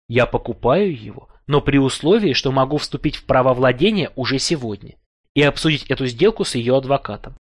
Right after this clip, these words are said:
Пятьдесят две тысячи вас устроит?» В тот же миг он вынырнул из своего табачного озера на сушу. «Как мне с вами связаться, мистер Коннор?»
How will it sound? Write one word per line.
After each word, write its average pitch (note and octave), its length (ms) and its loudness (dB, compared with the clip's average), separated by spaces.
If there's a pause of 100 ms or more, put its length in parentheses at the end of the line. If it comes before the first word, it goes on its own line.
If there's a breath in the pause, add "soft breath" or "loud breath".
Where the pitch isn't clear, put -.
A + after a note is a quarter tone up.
(240)
Пятьдесят F3+ 400 0
две G3 140 0
тысячи C3 340 -4
вас C3 160 -2
устроит?» A3+ 560 -2 (460)
В - 120 -20
тот C#3 200 2
же B2 160 2
миг D#3 280 -2 (160)
он C#3 160 0
вынырнул B2+ 400 2
из A2+ 60 -6
своего B2 320 0
табачного A#2+ 520 0
озера D3+ 360 -2
на D3 120 -4
сушу. - 400 -8 (560)
«Как - 200 -2
мне D#3+ 100 -2
с - 100 -2
вами C3+ 140 0
связаться, B2+ 440 0
мистер C#3+ 280 -4
Коннор?» E3 320 -6